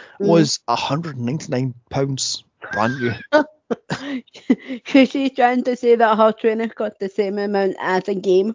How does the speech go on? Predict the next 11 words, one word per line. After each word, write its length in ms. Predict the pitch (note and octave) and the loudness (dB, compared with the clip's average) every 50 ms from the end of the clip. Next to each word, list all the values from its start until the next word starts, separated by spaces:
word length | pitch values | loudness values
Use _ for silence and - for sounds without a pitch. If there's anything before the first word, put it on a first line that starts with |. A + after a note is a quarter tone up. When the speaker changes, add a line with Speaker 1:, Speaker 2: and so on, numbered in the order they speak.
| - - | -2 2
Speaker 1:
console. 580 | - C4+ C4 B3 A#3+ A#3 - C4 A#3+ A#3+ - _ _ _ _ _ - | 4 6 6 6 4 2 2 2 2 2 0 _ _ _ _ _ -6
Speaker 2:
Yeah, 120 | A2+ - | -4 -2
well, 200 | - A#2 A2+ G#2+ | 0 0 0 0
her 220 | G#2 - C3 A#2 A2 | 0 0 -2 -2 -2
backpack. 760 | - - F#2 F2+ - - - E3+ D3 - - - - - - _ _ _ - | 0 0 0 0 0 -4 -6 -6 -6 -6 -6 -10 -16 -18 -20 _ _ _ -6
I 60 | A#2 | -4
mean, 200 | A#2+ A#2+ A2+ A2 | -4 -2 2 4
Speaker 1:
Oh, 180 | G#3 A3+ A3+ G#3 G#3+ | 6 6 6 6 6
backpack, 520 | A3+ A3+ - - - C4 A#3+ A#3 - B3+ | 6 6 4 4 2 0 0 0 0 -2
sorry, 320 | - C4 B3+ B3 A#3+ A#3+ A#3 A#3 G#3+ | 0 2 2 4 2 2 0 -2 0
yeah. 220 | G#3 G#3+ G#3 | 0 0 0